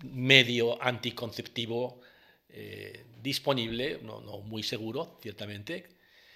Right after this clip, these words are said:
que es la marcha atrás, el coitus interruptus, y esto desagrada al Señor y también muere Onán. Por cierto, la palabra onanismo es,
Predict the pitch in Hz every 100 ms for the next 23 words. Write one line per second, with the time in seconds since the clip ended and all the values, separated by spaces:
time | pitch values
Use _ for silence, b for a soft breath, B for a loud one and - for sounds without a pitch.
0 | B - 104 101 92 90 - - 156 151
1 | 143 165 - 127 127 120 120 117 113 139
2 | 180 180 190 247 - _ _ B B B
3 | B - 151 160 - 165 123 123 107 127
4 | 135 151 - 135 147 135 - 143 - 104
5 | 98 107 113 113 - 95 95 95 95 92
6 | - _ _ _ - 110 87 71 69 _
7 | - 101 - _ - - - 110 - 120
8 | B B B B B B _ 110 104 98
9 | 107 113 107 - - 113 104 107 160 190
10 | 151 139 151 - - - -